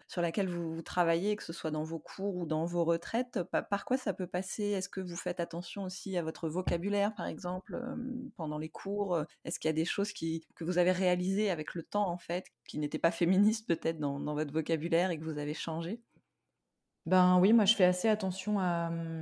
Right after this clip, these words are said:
Speaker 2: à mes mots. C'est vrai que, par exemple, je me souviens, il y a quelques années, euh, j'avais un groupe où j'avais dix-sept élèves et j'avais un seul homme. Je parlais toujours au masculin. Et puis un jour, euh,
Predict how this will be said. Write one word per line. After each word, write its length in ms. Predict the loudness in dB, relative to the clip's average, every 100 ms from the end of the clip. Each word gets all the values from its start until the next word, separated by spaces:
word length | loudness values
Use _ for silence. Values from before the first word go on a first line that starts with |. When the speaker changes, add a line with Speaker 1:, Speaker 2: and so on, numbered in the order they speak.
| -4
Speaker 2:
à 80 | 0
mes 140 | 4 6
mots. 360 | 6 2 -4 _ _ -14
C'est 200 | -2 0
vrai 180 | 2 2
que, 60 |
par 100 | 2
exemple, 400 | 2 4 2 0 -6
je 140 | -4 0
me 60 |
souviens, 400 | 0 0 0 2
il 80 | 2
y 20 |
a 40 | 0
quelques 400 | -2 -2 0 2
années, 320 | 2 2 0
euh, 160 | 0 0
j'avais 240 | -2 0
un 160 | 0 0
groupe 360 | 0 -2 -2 -4
où 60 |
j'avais 240 | -2 -2 -2
dix-sept 440 | -4 -2 -2 0
élèves 300 | 2 4 2
et 40 |
j'avais 300 | 0 0 -2 -2
un 120 | -4
seul 280 | -2 0 2
homme. 280 | 4 2 0 -10 _ _
Je 40 |
parlais 280 | -2 0 -2
toujours 260 | -4 -2
au 60 | 0
masculin. 520 | -2 -4 -8 -8 -8 -8
Et 100 | -10
puis 160 | -8 -6
un 100 | -6
jour, 300 | -2 -2 0
euh, 120 | -2